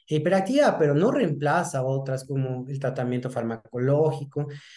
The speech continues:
y son cosas bien interesantes que les propongo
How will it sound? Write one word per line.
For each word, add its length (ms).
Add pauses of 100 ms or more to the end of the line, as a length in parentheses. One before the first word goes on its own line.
(160)
y 80
son 240
cosas 200
bien 140
interesantes 600
que 100
les 200
propongo 840